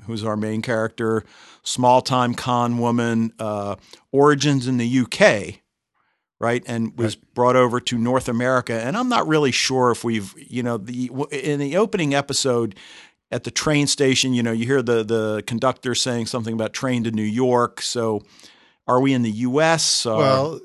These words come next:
Speaker 2: you know, I mean, like, a number of people have noted that there's some scenes where they have Ontario license plates.
Speaker 1: Yeah.
Speaker 2: And, uh, you know, Felix does say human cloning is illegal, so.
Speaker 1: Okay, all right.
Speaker 2: But I, I know that the, they, they want it to be, like,
Speaker 1: Yeah.
Speaker 2: nowhere
Speaker 1: Some,
Speaker 2: and everywhere,
Speaker 1: right,
Speaker 2: right?
Speaker 1: right.
Speaker 2: But, uh,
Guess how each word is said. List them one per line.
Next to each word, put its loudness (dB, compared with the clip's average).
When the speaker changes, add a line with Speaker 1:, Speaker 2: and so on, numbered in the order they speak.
Speaker 2:
you -2
know, -2
I -4
mean, -4
like, -6
a -8
number -4
of -8
people -4
have -8
noted -4
that -6
there's -8
some -10
scenes -8
where -8
they -8
have -6
Ontario -6
license -8
plates. -12
Speaker 1:
Yeah. 2
Speaker 2:
And, 2
uh, -4
you -8
know, -8
Felix -6
does -2
say -6
human -6
cloning -4
is -6
illegal, 0
so. -10
Speaker 1:
Okay, -2
all -4
right. -6
Speaker 2:
But 2
I, 4
I 6
know 4
that 0
the, -4
they, -6
they -2
want -4
it -10
to -8
be, -4
like, -16
Speaker 1:
Yeah. -4
Speaker 2:
nowhere -4
Speaker 1:
Some, 0
Speaker 2:
and -2
everywhere, -6
Speaker 1:
right, -2
Speaker 2:
right? -6
Speaker 1:
right. -6
Speaker 2:
But, -8
uh, -12